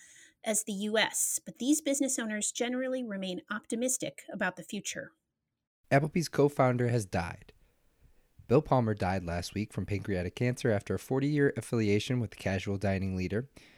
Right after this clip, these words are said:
Speaker 2: which he launched in nineteen eighty with his wife. He sold the chain three years later and became a franchisee while also developing concepts such as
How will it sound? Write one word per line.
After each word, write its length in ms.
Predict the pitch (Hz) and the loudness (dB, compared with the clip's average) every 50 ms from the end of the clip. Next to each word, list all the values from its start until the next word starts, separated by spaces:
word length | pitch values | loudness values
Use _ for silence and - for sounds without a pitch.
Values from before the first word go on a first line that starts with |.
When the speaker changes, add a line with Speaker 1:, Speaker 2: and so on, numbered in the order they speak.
| _ _ _ | _ _ _
Speaker 2:
which 180 | - 101 - - | -4 -4 -2 0
he 60 | 110 | 2
launched 400 | 104 127 131 110 107 113 - - | 4 6 6 4 4 2 0 0
in 120 | 110 104 | 0 2
nineteen 400 | 104 98 98 90 - - 101 98 | 2 2 0 0 -2 -2 0 2
eighty 260 | 104 107 104 98 110 123 | 2 2 2 2 2 0
with 220 | 113 101 - - | 0 0 0 0
his 160 | 98 92 95 | -2 0 2
wife. 420 | 110 110 101 95 113 - - - _ _ - | 2 4 4 4 2 0 -4 -12 _ _ -4
He 120 | - 110 | -2 -2
sold 280 | - - - 127 123 113 | 2 4 4 4 4 4
the 80 | 110 | 0
chain 360 | - - - 123 120 120 117 | 0 2 4 4 6 4 4
three 180 | 113 - 123 135 | 2 2 2 4
years 260 | 151 151 151 151 127 | 4 4 4 4 4
later 240 | 113 101 104 113 131 | 4 4 4 4 2
and 80 | 131 120 | 2 0
became 280 | 113 - - 110 101 | 0 0 0 -2 -2
a 20 | 95 | -2
franchisee 720 | - - 104 101 92 - 101 95 87 90 98 101 110 123 | -2 0 0 0 2 0 0 0 0 0 0 0 2 2
while 220 | 120 110 95 87 | 2 2 2 2
also 340 | - 82 120 135 - - 165 | 2 2 2 2 2 0 0
developing 540 | 147 120 104 101 92 90 92 - - 98 90 | 0 0 0 2 2 0 0 -2 -4 -6 -4
concepts 500 | - - 95 87 87 - - 117 107 - | -4 -4 -4 -4 -4 -2 -4 -4 -4 -4
such 240 | - 90 90 - - | -6 -8 -6 -4 -4
as 180 | 90 85 - | -4 -4 -4